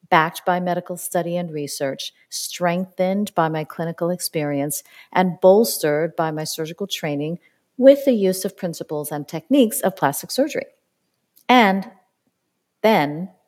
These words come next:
there's my love of fashion, of course. I feel uniquely qualified to talk with you about beauty, wellness, aesthetics, and plastic surgery,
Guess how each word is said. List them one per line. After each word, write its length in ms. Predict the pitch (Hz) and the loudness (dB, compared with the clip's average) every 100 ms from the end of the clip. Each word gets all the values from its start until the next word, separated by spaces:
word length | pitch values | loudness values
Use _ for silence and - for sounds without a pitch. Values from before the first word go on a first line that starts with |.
| _ | _
there's 220 | 170 165 165 | -4 -4 -4
my 120 | 156 | -4
love 200 | 139 139 | -4 -4
of 120 | 143 | -4
fashion, 480 | - - - 170 175 _ 190 | -4 -4 -8 -16 -20 _ -14
of 140 | - | -12
course. 580 | - 285 - - - - _ _ _ - - | -8 -6 -8 -8 -12 -14 _ _ _ -20 -8
I 120 | - 220 | -4 0
feel 200 | 277 254 | 4 4
uniquely 560 | 240 226 262 269 240 | 2 2 0 0 -4
qualified 640 | - 185 156 147 160 156 | -4 -6 -4 -4 -6 -8
to 100 | 165 | -10
talk 260 | 165 185 175 | -6 -6 -6
with 140 | 180 | -8
you 100 | 165 | -8
about 320 | 160 135 - - | -6 -8 -10 -6
beauty, 540 | 220 220 226 208 196 - | -4 -4 -4 -4 -4 -4
wellness, 520 | 175 180 175 175 175 | -2 -2 -2 -6 -6
aesthetics, 640 | 208 - - 180 180 175 165 | -8 -4 0 0 0 -4 -10
and 140 | 151 | -10
plastic 360 | - 156 - - | -8 -10 -10 -10
surgery, 600 | - 190 175 180 175 | -4 -4 -2 -4 -4